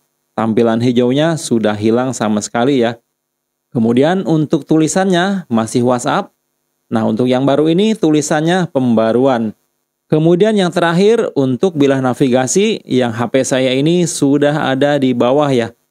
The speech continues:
Sementara untuk WhatsApp yang lama masih ada di atas. Nah, jika kalian ingin merubah tampilan status WhatsApp seperti ini, ya ini mirip-mirip iPhone, maka silahkan gunakan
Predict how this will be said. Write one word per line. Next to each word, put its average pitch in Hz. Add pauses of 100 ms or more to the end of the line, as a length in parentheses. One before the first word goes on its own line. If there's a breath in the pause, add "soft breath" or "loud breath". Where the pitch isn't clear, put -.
(120)
Sementara 123
untuk 123
WhatsApp 117
yang 113
lama 131
masih 117
ada 107
di 107
atas. 117 (480)
Nah, 165
jika 151
kalian 165
ingin 156
merubah 135
tampilan 123
status 120
WhatsApp 127
seperti 117
ini, 151 (320)
ya 113
ini 120
mirip-mirip 117
iPhone, 139 (400)
maka 175
silahkan 180
gunakan 147